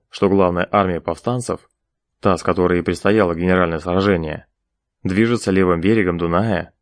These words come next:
на восток к Пешту. Генерал-фельдмаршал предполагал встретить ее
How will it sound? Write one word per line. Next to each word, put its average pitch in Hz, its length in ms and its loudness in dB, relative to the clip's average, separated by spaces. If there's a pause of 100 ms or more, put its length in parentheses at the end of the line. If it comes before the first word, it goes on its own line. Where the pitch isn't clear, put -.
(120)
на 98 120 2
восток 90 480 -2
к - 100 -20
Пешту. 90 500 -4 (1040)
Генерал-фельдмаршал 92 880 0
предполагал 87 500 0
встретить 110 360 -4
ее 82 420 -4